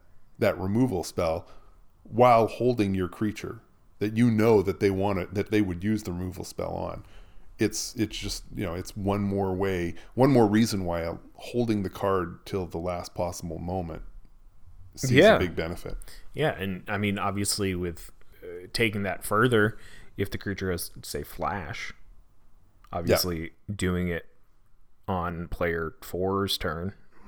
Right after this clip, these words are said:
Speaker 2: whoever is to the right of you, um, especially during or before their end step, uh, kind of prevents it from any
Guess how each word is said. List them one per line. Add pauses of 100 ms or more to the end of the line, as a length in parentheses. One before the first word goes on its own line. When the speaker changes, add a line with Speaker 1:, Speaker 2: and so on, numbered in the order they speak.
(160)
Speaker 2:
whoever
is (140)
to
the
right
of
you, (600)
um, (320)
especially
during (380)
or
before
their (640)
end
step, (580)
uh, (320)
kind
of
prevents
it
from (580)
any